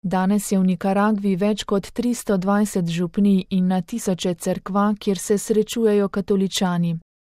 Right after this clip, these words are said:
V mnogih župnijah in skupnostih po različnih mestnih četrtih in podeželskih območjih služijo duhovniki, v številnih pa pastoralno vodenje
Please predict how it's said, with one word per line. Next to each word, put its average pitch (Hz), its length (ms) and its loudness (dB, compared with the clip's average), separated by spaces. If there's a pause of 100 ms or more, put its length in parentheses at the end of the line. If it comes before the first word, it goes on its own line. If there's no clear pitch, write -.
(320)
V 185 80 2
mnogih 185 460 2
župnijah 214 720 0
in 175 180 -2
skupnostih 208 880 -2
po 180 160 -4
različnih 208 680 -2
mestnih 202 460 2
četrtih 208 800 0
in 180 140 0
podeželskih 180 880 -4
območjih 202 640 0 (100)
služijo 196 580 -2
duhovniki, 180 800 0 (260)
v 185 60 -2
številnih 185 720 0
pa 185 160 -2
pastoralno 185 760 0
vodenje 208 560 2